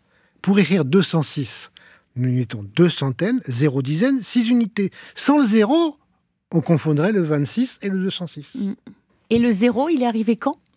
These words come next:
Speaker 1: Mille, mille cent. À propos de zéro,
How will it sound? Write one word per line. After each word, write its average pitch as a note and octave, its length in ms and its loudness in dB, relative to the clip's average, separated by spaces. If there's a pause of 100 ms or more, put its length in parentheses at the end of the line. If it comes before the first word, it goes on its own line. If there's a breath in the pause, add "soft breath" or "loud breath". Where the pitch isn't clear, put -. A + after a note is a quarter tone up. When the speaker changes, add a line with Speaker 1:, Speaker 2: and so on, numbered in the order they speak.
(800 loud breath)
Speaker 1:
Mille, F#3 800 4
mille E3+ 240 4
cent. - 200 -6 (440 loud breath)
À D3+ 80 -2
propos F#3+ 280 2
de D3 40 2
zéro, C3 300 -2